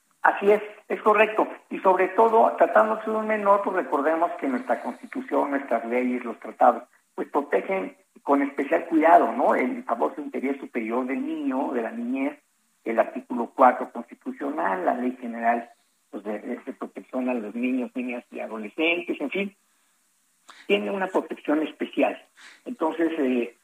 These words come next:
pues con mayor razón, pues esto es un agravio, una afectación mayor a su derecho al libre desarrollo de la personalidad, su derecho a la, eh, al honor, su derecho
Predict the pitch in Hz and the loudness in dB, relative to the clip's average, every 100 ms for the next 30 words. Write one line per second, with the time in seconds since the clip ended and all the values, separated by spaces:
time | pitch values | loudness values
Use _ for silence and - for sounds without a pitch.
0 | _ 131 - 139 127 123 139 151 160 170 | _ -6 -2 -2 0 2 4 4 0 0
1 | 151 170 - - 143 - 143 123 147 127 | 0 -2 -6 -6 -4 -4 -4 -4 -4 -4
2 | 123 127 127 120 131 135 123 117 113 123 | -2 0 0 2 0 0 -2 -8 -10 -16
3 | - - - 123 120 127 123 139 123 - | -14 -12 -8 -8 -8 -6 -2 -2 -4 -8
4 | _ _ _ _ 160 190 160 123 117 117 | _ _ _ _ -4 0 2 2 0 -2
5 | - 135 139 - 120 107 110 123 127 120 | 0 0 0 -4 -6 -6 -2 -2 -2 -6
6 | 113 120 117 117 107 113 - 123 123 131 | -8 -10 -8 -8 -10 -12 -10 -8 -4 -2
7 | 135 135 135 - _ _ _ _ 120 117 | 0 2 0 -4 _ _ _ _ -4 -4
8 | 117 113 - 117 113 110 117 113 107 101 | -4 -6 -6 -6 -4 -6 -6 -6 -4 -4
9 | 98 98 _ _ _ _ 123 113 107 113 | -4 -8 _ _ _ _ -6 -6 -6 -4
10 | - 120 120 135 143 - - 123 110 110 | -4 -4 -4 0 0 -2 -6 -4 -2 -4
11 | 110 - 120 113 | -8 -6 -4 -4